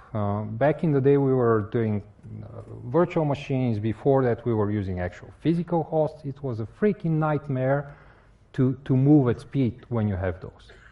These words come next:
Um, and it was a huge waste of resources as well. Utilization was very low. Um, smart load balancers. So load balancers, I'm pretty sure many of you are, uh, familiar what that is, but they basically route traffic to,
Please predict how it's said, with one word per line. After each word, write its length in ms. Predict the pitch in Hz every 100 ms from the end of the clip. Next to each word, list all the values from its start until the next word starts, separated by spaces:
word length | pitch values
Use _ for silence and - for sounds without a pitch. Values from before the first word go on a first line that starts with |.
| _ - - - - -
Um, 260 | 113 113 -
and 120 | 139
it 120 | 170
was 120 | 160 131
a 60 |
huge 300 | - 160 143
waste 340 | 127 127 123 113
of 160 | -
resources 480 | 104 - 104 - -
as 140 | 92 90
well. 300 | 90 80 _ 117
Utilization 720 | 131 135 120 117 113 - 104
was 140 | 92
very 280 | 98 104 -
low. 200 | - - - _ _ - - - _ _
Um, 340 | 117 110 107 107 - - -
smart 340 | 175 196 190
load 220 | 185 143
balancers. 580 | 139 131 104 104 107 101
So 380 | - 156 147 - -
load 280 | 151 190 165
balancers, 640 | 185 185 175 165 147 -
I'm 220 | 147 139 139
pretty 220 | - 151 139
sure 300 | - 131 123 131
many 260 | 135 127 120
of 120 | 113
you 140 | 113
are, 320 | 110 104 104 -
uh, 220 | 120 113 110
familiar 380 | 117 117 110
what 200 | 107 104
that 160 | 107 110
is, 160 | 151 147
but 180 | 135
they 120 | 151 160
basically 520 | 160 - - 135 127
route 460 | 123 120 117 -
traffic 560 | - 123 107 - 104 -
to, 280 | 117 107